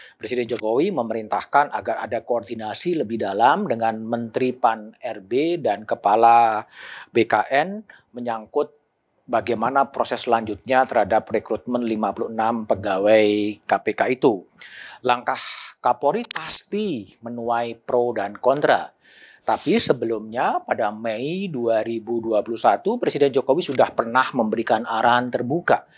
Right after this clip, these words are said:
kepada K P K yang dipimpin oleh Komisaris Jenderal Firly Bahuri, yang kira-kira intinya adalah agar tes wawasan kebangsaan itu tidak dijadikan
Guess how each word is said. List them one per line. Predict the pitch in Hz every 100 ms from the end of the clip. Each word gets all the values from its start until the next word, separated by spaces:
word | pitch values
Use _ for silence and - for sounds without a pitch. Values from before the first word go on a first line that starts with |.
| - - _
kepada | - - 110 120 123 123 120 120 -
K | 107
P | - 110 -
K | 123 123 123 123 120 - - -
yang | 107
dipimpin | 113 120 113 120
oleh | 110 104
Komisaris | - 113 104 110 110
Jenderal | - 107 104 110 98
Firly | 127 113 113 113
Bahuri, | 104 107 107 135 247 311 - - - - - -
yang | 185
kira-kira | 180 185 180 175 180 185
intinya | 156 143 139 151 143
adalah | 107 107 107 -
agar | 123 117 117 113 -
tes | 127 143 - -
wawasan | 127 110 110 110
kebangsaan | 110 101 95 107 107 110
itu | 113 113 - 165 165 165 - - - -
tidak | - 170 127 160
dijadikan | 151 135 117 127 120 123 135